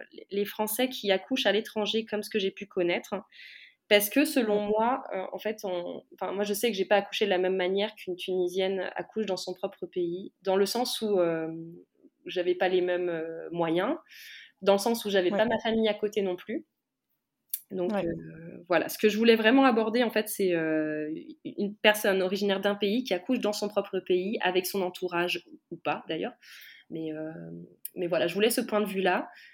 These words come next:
Speaker 1: Donc, il vient de sortir. J'ai sorti trois épisodes, un sur la Tunisie, un sur le Nicaragua et une maman de Côte d'Ivoire.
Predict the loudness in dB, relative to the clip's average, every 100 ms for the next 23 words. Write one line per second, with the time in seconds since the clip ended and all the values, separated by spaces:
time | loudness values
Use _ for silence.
0 | _ _ -8 -6 -4 2 2 4 0 -2
1 | -6 -4 0 2 0 -2 -4 -6 -4 -6
2 | -8 -12 -8 -8 -8 -10 -4 0 0 -2
3 | -10 -6 -2 -2 0 -2 -4 -6 -4 -2
4 | -4 -6 -10 -10 -8 -10 -14 _ _ -6
5 | -2 0 -2 -2 0 0 0 -2 -6 -6
6 | -4 -2 -2 -4 -4 -2 0 0 0 -4
7 | -6 -12 -20 -20 -20 -20 _ 0 4 6
8 | 4 2 2 0 0 -2 -2 -2 -2 -4
9 | -8 -4 -4 -4 -10